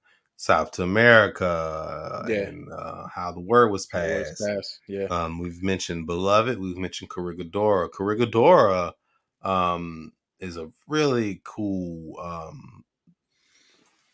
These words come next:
Speaker 1: book to be paired here because of some of the, I think, I think Louisa was one of the people that, uh,
Speaker 2: Yeah.
Speaker 1: Louisa was
Speaker 2: Louisa
Speaker 1: one of the
Speaker 2: Pickett
Speaker 1: people
Speaker 2: is
Speaker 1: that
Speaker 2: who the,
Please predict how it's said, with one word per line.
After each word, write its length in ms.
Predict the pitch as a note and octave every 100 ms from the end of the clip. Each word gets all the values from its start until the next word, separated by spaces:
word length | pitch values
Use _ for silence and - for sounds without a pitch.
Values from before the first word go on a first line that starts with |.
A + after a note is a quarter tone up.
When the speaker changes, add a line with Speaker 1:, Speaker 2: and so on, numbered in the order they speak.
| _ - - _ _ _ _
Speaker 1:
book 380 | G2 A2 A#2 -
to 80 | G2+
be 100 | F#2+
paired 540 | - - A#2+ A2 F#2+
here 240 | F#2 F#2 E2+
because 300 | - G2 F2
of 100 | D#2+
some 180 | G2
of 100 | F2+
the, 260 | E2+ E2 E2 _ _ _ -
I 100 | F2
think, 220 | B2 G#2+ -
I 40 | -
think 200 | A2+ F2+
Louisa 600 | F#2 F#2 A2 A#2+ B2 A#2
was 140 | A2+
one 160 | A2+ A2+
of 60 |
the 80 | A2
people 600 | - B2+ A#2 A#2 A2+ G#2+
that, 380 | G2+ G#2+ G#2 G2+ F2+
uh, 320 | F#2+ F2+ F2
Speaker 2:
Yeah. 60 | D#2 - _ F2
Speaker 1:
Louisa 340 | G2 A2 A#2+
was 140 | B2+ -
Speaker 2:
Louisa 40 |
Speaker 1:
one 60 | G#2+
of 40 |
the 40 | D3
Speaker 2:
Pickett 120 | D#3 E3
Speaker 1:
people 60 |
Speaker 2:
is 120 | C3 G#2+
Speaker 1:
that 40 |
Speaker 2:
who 160 | C#3 C3+
the, 220 | C3 A2